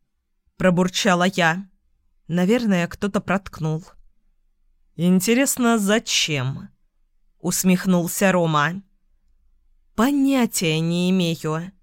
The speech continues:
Хулиганы какие-то. Или кто-то специально хотел мне насолить". Строила фантастические предположения я.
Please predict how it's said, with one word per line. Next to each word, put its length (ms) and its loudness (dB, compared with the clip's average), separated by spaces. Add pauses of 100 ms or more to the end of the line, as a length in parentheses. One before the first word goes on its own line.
(360)
Хулиганы 720 2
какие-то. 880 -2 (560)
Или 320 4
кто-то 420 -2
специально 1000 0
хотел 420 0
мне 240 2
насолить". 760 -2 (920)
Строила 600 2
фантастические 1080 -2
предположения 920 0
я. 340 0